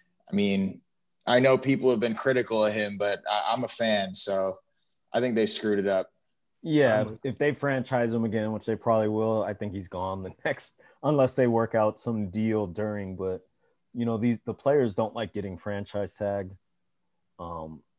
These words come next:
Speaker 2: I get it from a team perspective, but man, from, like, an optics point of view, like, as, uh, <laughs> you know, people are like, there's nobody that's saying don't,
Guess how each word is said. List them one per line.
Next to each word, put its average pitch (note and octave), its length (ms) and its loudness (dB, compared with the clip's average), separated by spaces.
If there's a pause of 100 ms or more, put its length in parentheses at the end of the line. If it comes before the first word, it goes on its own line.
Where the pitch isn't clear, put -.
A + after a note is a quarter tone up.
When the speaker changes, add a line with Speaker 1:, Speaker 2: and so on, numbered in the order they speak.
(640)
Speaker 2:
I C#3+ 60 2
get C#3 180 4
it D3+ 140 4
from C3 160 0
a A#2 80 0
team C3+ 280 -2
perspective, D3+ 680 -2
but B2 180 -4
man, G#2+ 300 -6
from, G#2 180 -10
like, G2 160 -4
an F2+ 100 -6
optics A2+ 420 -4
point A#2+ 240 -2
of A2+ 80 -2
view, A#2+ 300 -2 (680)
like, F#2+ 180 -8
as, F2 140 -6 (100)
uh, F#2+ 60 -4
<laughs> - 320 -10
you E3+ 60 0
know, C3+ 140 4
people A#2 320 -2
are G#2+ 120 2
like, G2 260 0 (640)
there's E3 180 6
nobody F3 400 8
that's B2+ 220 0
saying A#2+ 320 0
don't, G#2 260 -2